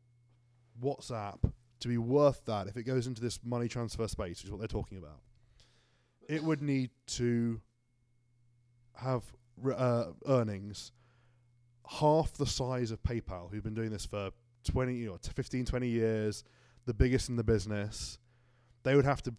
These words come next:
quickly scale up to be fifty percent of the size of PayPal for that valuation to be worth, for Facebook to be, for WhatsApp to be worth that valuation to Facebook through earnings from money transactions.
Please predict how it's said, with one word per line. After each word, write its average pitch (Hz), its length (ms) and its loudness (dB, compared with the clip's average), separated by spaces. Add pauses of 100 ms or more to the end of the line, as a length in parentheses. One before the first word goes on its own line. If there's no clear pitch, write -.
quickly - 300 2
scale 135 340 2
up - 140 -4
to 110 100 -10
be 110 100 -2
fifty 143 380 -6
percent 131 260 -8
of 123 60 -6
the 117 80 -6
size 117 280 -8
of 110 80 -12
PayPal 98 500 -8 (640)
for 120 80 -14
that 120 240 -4
valuation 110 640 -2
to 95 80 -10
be 107 100 -2
worth, 101 600 -2 (520)
for 120 200 -6
Facebook 120 400 -2
to - 80 -16
be, 117 60 -8
for 117 200 -4 (140)
WhatsApp 117 320 -6
to - 60 -10
be 110 40 -4
worth 110 220 -2
that 101 160 -6
valuation 104 580 -4 (120)
to 117 120 -4
Facebook 95 580 -8 (800)
through 107 480 4 (540)
earnings 107 360 -2
from 98 380 -6
money 101 160 -2
transactions. 95 600 -8